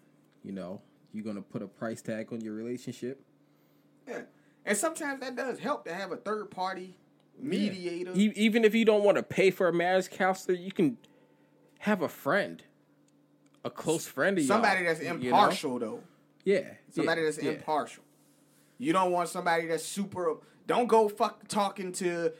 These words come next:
Speaker 2: your best friend who she wanna whip out a goddamn knife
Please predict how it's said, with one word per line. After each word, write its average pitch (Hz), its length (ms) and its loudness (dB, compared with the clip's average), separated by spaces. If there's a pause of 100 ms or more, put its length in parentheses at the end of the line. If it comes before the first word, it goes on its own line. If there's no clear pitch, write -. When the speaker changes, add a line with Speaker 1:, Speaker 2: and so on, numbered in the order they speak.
Speaker 2:
your 170 160 2
best 175 320 0
friend 170 460 -2 (180)
who 180 400 0 (120)
she 208 220 -2
wanna 180 220 2
whip 170 260 2
out 170 120 2
a 156 60 -2
goddamn 156 500 0
knife 165 280 2